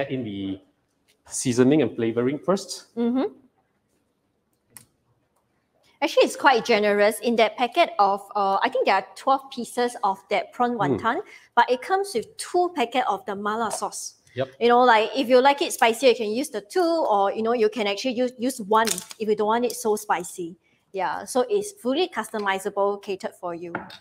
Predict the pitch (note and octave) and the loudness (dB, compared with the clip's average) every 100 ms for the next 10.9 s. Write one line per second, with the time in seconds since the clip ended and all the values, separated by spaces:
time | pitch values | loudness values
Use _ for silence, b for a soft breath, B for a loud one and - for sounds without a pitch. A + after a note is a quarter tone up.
0 | _ _ _ _ G3+ - - _ _ _ | _ _ _ _ 0 0 -4 _ _ _
1 | _ B2 B2 - A2 D#3 D3 C#3+ C#3+ C#3+ | _ -6 -6 -4 -2 0 2 2 2 -2
2 | G#3+ F#3+ G3+ _ _ _ _ _ _ _ | -6 -8 -16 _ _ _ _ _ _ _
3 | _ - A3+ A#3 D3 B2+ C#3+ D3 F3+ D#3 | _ 2 4 4 4 2 2 0 2 0
4 | C#3+ A2 A#2 C3+ - A2 G#2 G#2+ C3 B2 | 2 2 6 6 6 -2 -6 -4 -4 -4
5 | F#2+ C3+ D3+ D#3 D#3 C3 G2+ B2 C3+ G#2+ | -4 -2 0 0 4 6 4 0 -2 -4
6 | A2 A#2+ B2+ B2 - _ _ - B2+ D3 | -2 -2 -2 -4 -10 _ _ -8 0 2
7 | C3+ - C3+ B2+ G#2 G#2+ A2 A#2+ C3 B2+ | 2 2 2 2 -2 -4 -6 -6 0 0
8 | B2 A2+ A2+ B2 F#3 - _ A3 A3 B3+ | 0 -2 0 0 -2 -6 _ -8 -4 0
9 | F3 C#3+ D3 C#3+ C#3 A#2 G2+ - - - | 2 2 4 4 4 2 0 -8 -12 -12
10 | - - C3+ - B2+ A2+ F#2 F#2+ | -16 -12 -12 -6 -2 2 2 0